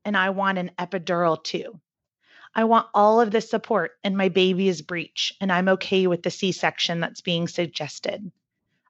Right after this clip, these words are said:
I just would like your help in preparing for this new birth story.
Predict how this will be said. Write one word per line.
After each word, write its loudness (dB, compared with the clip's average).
I 2
just 2
would 4
like 4
your 2
help 0
in -4
preparing -6
for -4
this -4
new 0
birth -2
story. -10